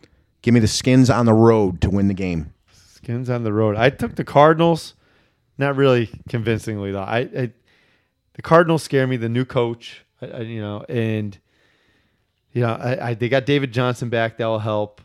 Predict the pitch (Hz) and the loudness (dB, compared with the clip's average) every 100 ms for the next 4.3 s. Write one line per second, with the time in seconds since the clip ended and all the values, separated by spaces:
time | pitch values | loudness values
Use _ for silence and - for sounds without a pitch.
0 | _ - 131 120 123 127 127 131 120 110 | _ -8 -6 -2 2 2 2 0 -2 -2
1 | 117 123 107 120 120 127 120 120 117 117 | -4 -4 -2 -2 0 0 2 0 0 -6
2 | 110 104 117 113 113 104 113 104 110 113 | -6 -2 0 2 2 -2 -4 -2 -2 -4
3 | 117 117 110 104 107 107 101 110 120 110 | -8 -4 -4 -4 -2 -2 -2 -2 -2 0
4 | 113 113 - | 0 -2 -6